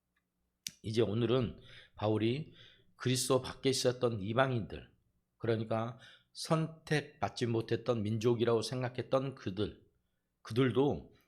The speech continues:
예수님 안에서 하나님과 화평하게 되고, 또 유대인 성도들과 연합해서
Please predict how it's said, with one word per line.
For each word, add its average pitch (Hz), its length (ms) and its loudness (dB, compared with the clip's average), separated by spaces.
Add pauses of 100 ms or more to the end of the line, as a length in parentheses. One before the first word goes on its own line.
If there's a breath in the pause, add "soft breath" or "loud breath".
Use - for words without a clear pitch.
(120)
예수님 123 560 2
안에서 90 640 -6 (440 soft breath)
하나님과 131 960 0 (300)
화평하게 143 580 0
되고, 85 440 -8 (460)
또 123 320 4 (240 loud breath)
유대인 123 420 4
성도들과 127 1040 0
연합해서 110 800 -2